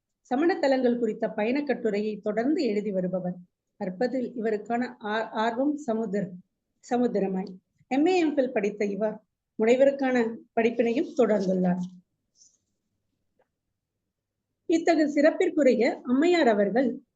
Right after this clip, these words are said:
கடந்த வாரம் "சிந்தாமணி அள்ளித்தரும் அறமணிகள்" என்ற தலைப்பில் தனது உரையில் திருத்தக்க தேவர் அருளிய பார்வோற்றும் தத்பவ மோட்ச-, மோட்சகாமியாம் சீவகனின் சரிதத்தை நந்தாமணியாம் சிந்தாமணியிலிருந்து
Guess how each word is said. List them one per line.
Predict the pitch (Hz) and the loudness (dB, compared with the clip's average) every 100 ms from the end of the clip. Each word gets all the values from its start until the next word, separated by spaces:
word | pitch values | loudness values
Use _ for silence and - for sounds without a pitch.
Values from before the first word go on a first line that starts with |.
| _ | _
கடந்த | 302 302 277 | 2 4 4
வாரம் | 269 285 320 | 4 4 2
"சிந்தாமணி | 277 269 302 381 392 339 | 2 4 4 4 4 2
அள்ளித்தரும் | 233 277 311 - 285 277 - | 2 0 -2 0 0 0 -4
அறமணிகள்" | 240 285 240 240 240 247 220 - | -2 2 2 2 0 0 0 -4
என்ற | 254 226 220 | -8 -6 -6
தலைப்பில் | 214 214 214 311 247 - _ _ _ | -2 -2 0 -4 -4 -10 _ _ _
தனது | 262 262 220 - | 4 6 4 4
உரையில் | 240 277 311 302 | 4 4 4 0
திருத்தக்க | 285 330 - 370 349 | -2 -2 -2 -4 -2
தேவர் | 262 240 233 233 | 0 2 2 -2
அருளிய | 208 220 240 233 254 294 _ _ _ 233 | -2 -2 -2 -2 -4 -8 _ _ _ -2
பார்வோற்றும் | 247 269 294 311 381 403 | 0 0 0 -2 -2 -2
தத்பவ | - 240 240 311 320 | 0 -2 0 0 2
மோட்ச-, | 240 240 254 302 285 277 - | 0 0 -2 -4 -2 -6 -6
மோட்சகாமியாம் | 233 269 311 277 262 262 254 247 220 - | -6 -4 -4 -2 -2 -2 -4 -4 -4 -6
சீவகனின் | 233 269 285 277 226 214 202 | -6 -2 0 0 -2 -4 -6
சரிதத்தை | - 208 226 277 277 285 262 - _ _ - | -8 -4 -2 -2 -2 -4 -4 -8 _ _ -6
நந்தாமணியாம் | 226 240 262 302 320 302 262 247 240 196 | 2 4 6 6 6 4 2 0 0 -4
சிந்தாமணியிலிருந்து | 233 254 311 320 285 240 220 214 202 240 311 | -4 -2 0 0 0 0 -2 -2 -2 -4 -6